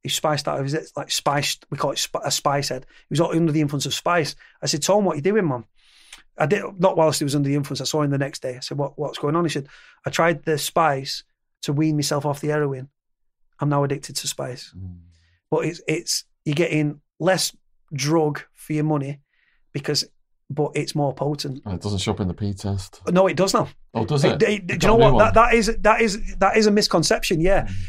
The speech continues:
Speaker 1: What it was, in the February, uh, sorry, in the January of two thousand seventeen,
Speaker 2: Mm.
Speaker 1: I was drugs tested. I was a cleaner, so I was, like, you can get drugs tested for many different reasons. Mandatory, reasonable suspicion,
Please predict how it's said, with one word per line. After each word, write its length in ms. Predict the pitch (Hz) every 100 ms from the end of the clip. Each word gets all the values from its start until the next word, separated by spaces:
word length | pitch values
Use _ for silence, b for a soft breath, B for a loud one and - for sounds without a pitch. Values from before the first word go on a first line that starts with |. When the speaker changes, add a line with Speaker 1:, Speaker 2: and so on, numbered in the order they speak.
| B -
Speaker 1:
What 160 | 214
it 80 | 220
was, 280 | 208 175 143 -
in 240 | 202 220
the 480 | 214 214 208 202 - _ _ _ _
February, 560 | - - 208 175 156 -
uh, 100 | 175
sorry, 200 | - 185
in 60 |
the 80 | 180
January 440 | 156 190 190 160 147
of 80 | 139
two 160 | 156
thousand 260 | 147 143 143
seventeen, 540 | 156 147 139 139 120 -
Speaker 2:
Mm. 60 | B 92 B B
Speaker 1:
I 160 | 165 170
was 260 | 156 143 - _ _ -
drugs 320 | - 175 -
tested. 300 | 151 135 143
I 80 | 170
was 100 | 151
a 40 |
cleaner, 320 | 143 156 139
so 180 | 127 147
I 40 | 147
was, 180 | 147
like, 140 | 151 156
you 40 |
can 140 | - 170
get 180 | 170 151 _ -
drugs 220 | 151 -
tested 240 | 127 -
for 80 | 135
many 160 | 143 139
different 200 | 127 143
reasons. 280 | 139 131 131
Mandatory, 640 | 160 165 147 - 156 151 143 B -
reasonable 400 | 165 151 147 143
suspicion, 800 | 139 - 156 143 - 147 147